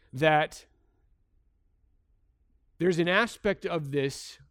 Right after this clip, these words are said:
that is personal and internal, that it's not simply like walking into a dark room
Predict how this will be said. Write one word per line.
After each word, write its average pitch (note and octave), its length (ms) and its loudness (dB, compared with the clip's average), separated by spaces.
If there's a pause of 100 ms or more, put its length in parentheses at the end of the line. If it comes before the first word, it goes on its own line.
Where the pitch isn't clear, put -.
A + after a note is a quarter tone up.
(160)
that D3+ 160 0
is C#3+ 140 -6
personal C3 680 -8 (720)
and D3+ 120 -2
internal, C#3+ 600 -4 (920)
that D#3+ 500 0 (460)
it's F3+ 200 -2
not G3+ 220 -2
simply G3+ 400 -4
like E3+ 240 2
walking D#3+ 420 0
into D#3+ 300 -2
a C3+ 80 -2
dark C#3+ 360 0
room C#3 500 -2